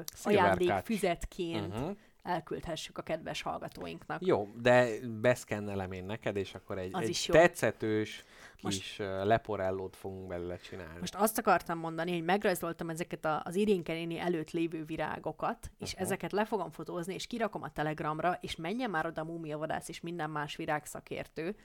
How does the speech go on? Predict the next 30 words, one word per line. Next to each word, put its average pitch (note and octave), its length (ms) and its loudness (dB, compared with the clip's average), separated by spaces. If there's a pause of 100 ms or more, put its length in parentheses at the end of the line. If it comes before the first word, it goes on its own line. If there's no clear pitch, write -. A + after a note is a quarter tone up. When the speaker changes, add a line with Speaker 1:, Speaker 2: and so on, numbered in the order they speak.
(220)
Speaker 2:
és - 80 -16
mondja A#3+ 240 2
már D#3+ 140 4
meg, D#3 140 -4
hogy - 100 -6
ez C#3+ 80 -8
tényleg D#3+ 320 -4
írisz. - 500 -8 (300)
Speaker 1:
Aha. G2 340 -10 (460)
Jó. - 100 0
Speaker 2:
Szerintem C4+ 520 -4
az. - 180 -20 (180)
Speaker 1:
Jó. D4 160 -4 (240)
Le-, C4 180 -4
Speaker 2:
És D#4 80 2
Speaker 1:
legyen B3 140 4
Speaker 2:
ilyen, A#3 160 6
Speaker 1:
így. - 60 2
Speaker 2:
tudod, A#3 220 0
ilyen G3 180 -2 (120)
húsosak - 500 -10
voltak D#3 320 -8
a F3+ 100 -2
szirmai. - 640 -12 (160)
Úgy G3+ 140 0
beleharaptál E3+ 920 0
volna, E3 200 -2
Speaker 1:
Szirmai? - 460 4
Speaker 2:
szétnyomtak G3 520 4
volna, E3 480 0